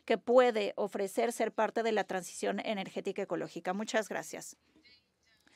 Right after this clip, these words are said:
Bien. Por supuesto, ha resumido perfectamente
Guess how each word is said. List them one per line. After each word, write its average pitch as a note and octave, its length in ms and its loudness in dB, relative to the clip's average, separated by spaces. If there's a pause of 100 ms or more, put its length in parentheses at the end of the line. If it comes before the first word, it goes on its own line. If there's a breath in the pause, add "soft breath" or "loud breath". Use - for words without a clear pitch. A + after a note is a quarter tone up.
(320 soft breath)
Bien. C4+ 300 0 (1600)
Por A#3 180 4
supuesto, A3+ 760 -2
ha A3 320 4
resumido A#3 580 -2
perfectamente A#3 1160 -4